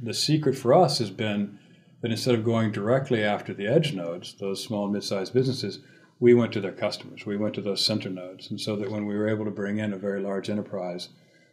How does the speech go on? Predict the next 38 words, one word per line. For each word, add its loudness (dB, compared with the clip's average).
they 6
then 0
gave 0
to -2
us 0
all -2
of -6
their -4
suppliers. -6
They -4
gave -6
to -4
us -6
all -2
of -8
their -10
customers. -12
So -6
our, 4
our 0
acquisition 4
cost 2
has -6
been 0
a -8
fraction 2
of -2
what 0
others 2
have. -2
But, 2
but 4
more 8
importantly, 2
I 4
think 2
it's 0
just, 2